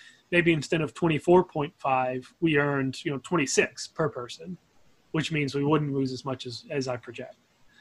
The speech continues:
Same thing for retailing and merchandising. Our retail and merchandising a person went up from twenty eighteen to twenty nineteen. So one could reason maybe it went up from twenty nineteen to twenty twenty. That's, you know, that's conservative in favor of the board.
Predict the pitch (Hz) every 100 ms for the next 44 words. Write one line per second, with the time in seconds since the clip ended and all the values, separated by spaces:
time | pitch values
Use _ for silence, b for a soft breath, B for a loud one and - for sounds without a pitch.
0 | b - 180 160 180 165 165 151 165 -
1 | 156 139 135 143 139 139 127 131 135 160
2 | 151 170 135 165 147 156 160 160 147 135
3 | 139 131 147 135 147 143 147 151 - -
4 | 151 135 160 147 135 - 160 147 135 165
5 | 147 175 208 208 208 202 185 _ _ _
6 | _ _ _ - 175 160 180 170 - 170
7 | 175 170 156 151 151 151 151 156 147 147
8 | 143 - - 143 156 147 143 143 151 135
9 | 147 135 - 160 143 143 165 _ _ -
10 | - - _ _ - - - 151 156 -
11 | - 135 156 151 165 - 147 156 143 139
12 | 131 123 135 127 123 135 135 131